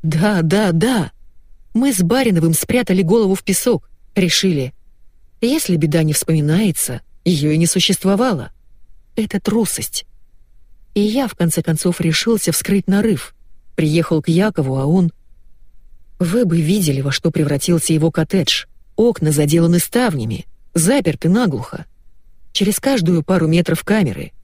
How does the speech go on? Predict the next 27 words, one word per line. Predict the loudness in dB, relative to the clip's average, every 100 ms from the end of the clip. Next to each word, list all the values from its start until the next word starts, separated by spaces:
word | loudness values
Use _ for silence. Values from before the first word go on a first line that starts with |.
| -20 -20 -18
В | -6
комнате, | 0 2 0 -2 -6
в | -2
коридоре. | -2 0 2 0 -2 -10 -20 -20 -20 -20 -14
Я | -2 0
как | 0 -2
вошёл, | -2 0 0
попятился. | 0 -2 0 -2 -4 -8 -8 -10 -20 -20 -20 -20 -20 -20 -20 -2
Прямо | 0 2 2
мне | 2
в | 2
лицо | 0 0 0 2
объектив | 2 0 0 0 0
уставился, | 0 0 0 -2 -6 -10 -16 -20 -4
а | 0
Яша | 2 2 0
говорит: | 2 2 0 -4 -12 -20 -20 -20 -14 -6
«Не | -2
волнуйся, | 0 0 0 -2 -6 -10 -16 -20 -20 -6
я | 0 0
включаю | 0 0 2 2
аппаратуру | 2 0 0 2 0 0
только | 0 0 0
когда | -2 0 2
уезжаю | 2 2 2 2
на | 0
службу. | 0 -2 -2 -4 -10